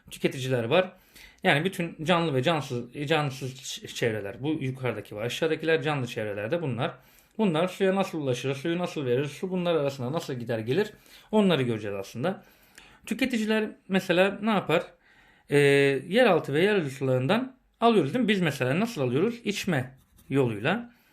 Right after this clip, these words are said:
suyu alıyoruz. Burada mesela bunu gösterebiliriz. Yine bu tarafta üre-, üreticiler de alıyor, tüketiciler al-, aldığı gibi. Üreticiler de nasıl alıyor?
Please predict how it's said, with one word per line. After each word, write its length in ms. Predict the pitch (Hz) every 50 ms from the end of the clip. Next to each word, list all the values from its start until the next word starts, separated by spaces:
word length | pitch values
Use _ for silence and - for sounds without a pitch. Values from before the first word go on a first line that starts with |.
| - - _ _ -
suyu 280 | - - 180 175 226
alıyoruz. 480 | 233 214 208 160 123 - - - - - _ _ _ _ _ _ _ _ _ _ _ _ - - - -
Burada 220 | 165 170 165 147 135
mesela 260 | 131 131 135 123 131
bunu 120 | 151 156
gösterebiliriz. 580 | 156 165 160 - 160 156 139 131 120 113 110 135
Yine 180 | 170 190 190
bu 60 | 220 233
tarafta 400 | 240 208 165 131 - - 139 156
üre-, 300 | - - - 160 - - -
üreticiler 580 | 135 139 143 143 139 131 131 156 202 240 247
de 40 | 190
alıyor, 220 | 147 127 120 117 117
tüketiciler 460 | - - 135 120 120 117 123 123 123
al-, 220 | 120 113 110 113 -
aldığı 280 | 127 123 120 117 123 120
gibi. 280 | 117 110 104 151 175
Üreticiler 500 | 185 165 165 165 - - 175 185 185 151
de 60 | 165
nasıl 280 | 175 185 185 - 135 120
alıyor? 260 | 113 143 170 214 240